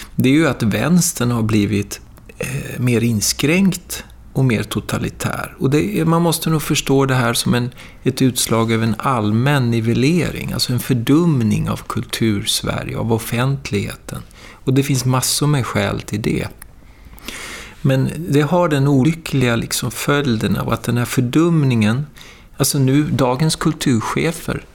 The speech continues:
är på sin höjd, eh, ja, en kulturchef är korrektur-, var korrekturläsare på Expressen, gör karriär och nu är kulturchef på en av de större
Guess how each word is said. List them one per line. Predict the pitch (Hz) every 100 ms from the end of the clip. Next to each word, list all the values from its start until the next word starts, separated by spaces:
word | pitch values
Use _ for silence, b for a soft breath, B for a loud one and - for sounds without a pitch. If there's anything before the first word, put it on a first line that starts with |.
| - -
är | 127 123
på | - -
sin | 123 131 120
höjd, | 104 113 113 110 -
eh, | - - - - 190 196 B B B B -
ja, | 135 -
en | - 127 165
kulturchef | 165 139 - 123 107 120 113 -
är |
korrektur-, | 110 - 120 117 - 131 123
var | 127 123
korrekturläsare | - 131 123 - 147 113 90 123 165 - 123
på | -
Expressen, | - - - 151 - - 127
gör | 110
karriär | 104 - 107 101 98 98
och | 110
nu | 104 104 101
är | 104 104 - 117 - - -
kulturchef | - 110 - 110 101 - 110 -
på | 107
en | 110 107
av |
de | 110
större | 110 - 120 117 110 104